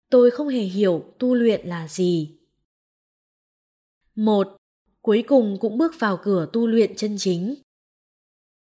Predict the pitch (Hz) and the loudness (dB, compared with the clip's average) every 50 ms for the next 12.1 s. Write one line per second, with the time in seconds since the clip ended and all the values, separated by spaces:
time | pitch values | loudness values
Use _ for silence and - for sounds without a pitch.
0 | _ - 233 254 247 247 - 254 254 233 233 233 277 277 277 302 311 294 285 262 | _ -6 -4 -4 -4 -2 4 4 6 6 6 4 2 0 0 -2 -6 -4 -4 -6
1 | - - - 240 190 196 208 220 202 180 160 156 - 262 262 262 262 254 - - | -6 -2 -2 -2 -2 0 0 0 0 0 0 -2 -2 0 2 4 4 4 2 2
2 | 190 180 175 170 156 - 196 185 185 185 175 175 - _ _ _ _ _ _ _ | -4 -6 -6 -8 -6 -2 0 0 0 0 -2 -4 -10 _ _ _ _ _ _ _
3 | - 220 240 240 233 226 220 208 196 180 175 - - 190 - 302 294 - 262 233 | -6 -2 -2 0 0 0 -2 0 0 0 -2 -2 -4 -4 -4 -6 -4 -2 -2 -2
4 | 214 - - 180 175 170 170 170 185 220 247 226 220 196 180 - _ _ _ _ | -2 -2 -4 -6 -6 -6 -4 -6 -4 -2 -2 -2 0 -2 -4 -6 _ _ _ _
5 | _ _ _ _ _ - 233 220 214 214 - 285 277 262 247 220 190 170 - 233 | _ _ _ _ _ -2 0 0 0 0 -2 -2 -2 0 -2 -2 -2 -4 -4 -2
6 | 240 247 240 247 226 196 - - _ - - 220 202 202 190 180 185 - 247 233 | 0 2 4 4 2 2 0 -8 _ -12 -10 -8 -6 -6 -8 -8 -6 -6 -6 -6
7 | 214 - 269 277 277 247 226 226 233 233 214 214 - _ _ _ _ _ _ _ | -4 -2 -4 -4 -4 -4 -2 -2 -2 -2 -2 -6 -12 _ _ _ _ _ _ _
8 | _ _ _ _ _ _ _ _ _ _ _ - - - 220 214 - - 233 214 | _ _ _ _ _ _ _ _ _ _ _ -12 -6 -4 -4 -4 -4 -4 -6 -2
9 | - 277 285 285 247 233 233 233 226 220 208 _ _ _ _ _ _ _ _ - | 0 -2 -2 -2 -2 0 0 0 0 -2 -8 _ _ _ _ _ _ _ _ -2
10 | 233 220 220 220 214 - 285 277 254 240 214 196 180 175 - 175 165 - 196 190 | 0 2 2 0 0 0 -4 -4 0 0 0 0 -2 -2 -4 -6 -4 -2 -4 -4
11 | 180 175 180 185 180 175 170 - 180 170 175 165 180 202 240 254 233 214 190 - | -2 -2 -4 -2 -2 -4 -4 -6 -6 -8 -6 -8 -8 -4 -2 -2 -2 -2 -2 -4
12 | - | -8